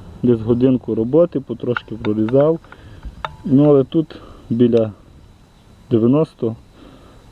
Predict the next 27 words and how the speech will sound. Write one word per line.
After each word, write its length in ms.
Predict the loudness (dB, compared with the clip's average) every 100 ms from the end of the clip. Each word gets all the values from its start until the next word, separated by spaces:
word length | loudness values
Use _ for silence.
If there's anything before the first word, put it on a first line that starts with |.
| -4
можливо, 360 | 0 2 2
навіть 220 | 2 0 -4
сто 200 | -4 -2
кілограм 400 | -2 -2 0 -2
металу. 380 | -2 -2 -2
Дуже 300 | 0 0 0
важка 320 | -2 -6 -6 -6
плита 340 | -6 -2 -2
була, 240 | 0 0
я 80 | 0
її 140 | 0 0
кантував, 560 | -2 -4 -2 0 0
піднімати 600 | -2 -6 -2 -2 -2 -2
не 100 | -2
годен 340 | 0 0 0 -2
був. 160 | -4 -8 -16 -20 -20 -6
Ну, 140 | -2
реально 400 | 2 2 2 -2
важка. 480 | -6 -10 -4 -2 -2 -4 -14 -20 -12
Дві 280 | -8 -2 -2
частини, 500 | -2 -6 -4 -2 0
десь 180 | 0 -2 -6 -20 -20 -20 -20 -20 -20 -14 -2
біля 360 | 0 0 -4 -6 -16 -20 -20 -20 -20 -14 -2
сорок 260 | 0 0
кілограм 420 | -4 -6 -4 -2 -2
одна 240 | -2 -4
частина. 520 | -6 -8 -2 -2 -2